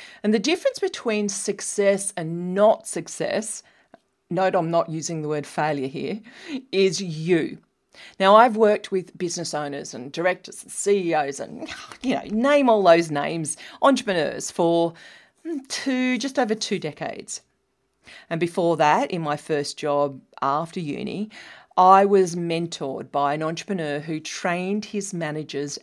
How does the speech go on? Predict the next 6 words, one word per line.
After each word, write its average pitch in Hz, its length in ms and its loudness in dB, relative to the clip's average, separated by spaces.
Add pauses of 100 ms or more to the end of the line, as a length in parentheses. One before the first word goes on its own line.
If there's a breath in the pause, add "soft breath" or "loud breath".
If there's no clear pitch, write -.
(100)
as 151 440 -4 (100)
entrepreneurs. - 920 -10 (800 soft breath)
And 214 120 4
I 226 60 10
realise 294 640 0
now 202 760 -4